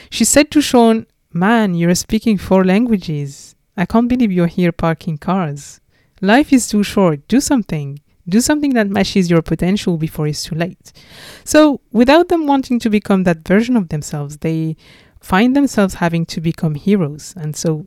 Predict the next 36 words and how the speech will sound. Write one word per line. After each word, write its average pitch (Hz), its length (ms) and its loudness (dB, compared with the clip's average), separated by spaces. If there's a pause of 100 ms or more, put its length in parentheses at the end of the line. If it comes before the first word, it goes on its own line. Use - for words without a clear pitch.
nothing 190 500 4
to 220 140 -2
do 208 200 4
with 202 140 4
what 165 220 -2
they 156 80 -6
used 151 340 -4
to 220 100 -2
do 240 240 -4
or 165 460 -2 (440)
who 185 140 0
they 156 120 -4
used 175 380 -4
to 180 80 -10
be. 151 220 -14 (560)
And 240 260 0 (200)
as 269 220 4
the 320 80 0
movie 302 260 4
finishes, 185 800 0 (380)
we 214 120 2
can 233 220 0
see 208 220 0
that 165 280 0
being 180 240 0
a 165 60 0
hero 170 440 0
is 160 180 -6
a 160 60 -2
bit 165 180 -4
of 160 240 -4
a, 151 340 -4
an 165 160 -6
exhausting 180 560 0
life, 147 340 -12
because 156 360 -8